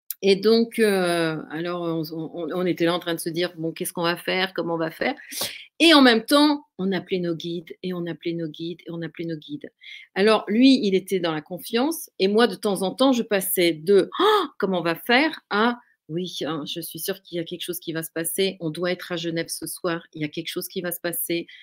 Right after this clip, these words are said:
on, on doit être à Genève ce soir. » « Oh, oui, mais comment ça va se faire ? » Et donc, je passais un peu de l'un à l'autre et tout. Et le monsieur, il téléphonait pour avoir des pièces. Et puis, évidemment, il n'y avait pas de pièces. Et puis, un deuxième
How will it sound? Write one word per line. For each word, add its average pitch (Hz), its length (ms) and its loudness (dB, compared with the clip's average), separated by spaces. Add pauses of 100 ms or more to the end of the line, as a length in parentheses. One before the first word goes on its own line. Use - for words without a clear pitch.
(140)
on, 160 120 -6 (140)
on 165 80 -6
doit 165 200 -2
être 185 200 -6
à - 20 -4
Genève 165 320 -4
ce - 160 -12
soir. » « 147 320 -8 (260)
Oh, 330 200 0 (100)
oui, 180 160 0
mais 170 100 0
comment 175 220 -2
ça 160 140 -6
va 165 80 -4
se 160 100 -8
faire ? » 165 220 -2
Et 190 100 -2
donc, 214 160 2
je - 80 -8
passais 226 240 0
un 226 100 4
peu 226 160 -2
de 190 120 2
l'un 196 180 2
à 170 160 -4
l'autre 196 320 -2
et 165 80 -8
tout. 170 220 -8 (340)
Et 196 100 2
le 208 60 4
monsieur, 214 280 4
il 247 100 2
téléphonait 214 480 2
pour 220 180 -4
avoir 190 220 0
des 202 100 -2
pièces. 170 440 -4 (180)
Et 151 80 -6
puis, 156 140 -10
évidemment, 156 300 -2
il 175 40 -6
n'y 170 60 -2
avait 156 140 -2
pas 156 140 -6
de 151 60 -10
pièces. 196 340 -4
Et 190 100 -2
puis, 180 380 -2
un 175 100 0
deuxième 175 640 -4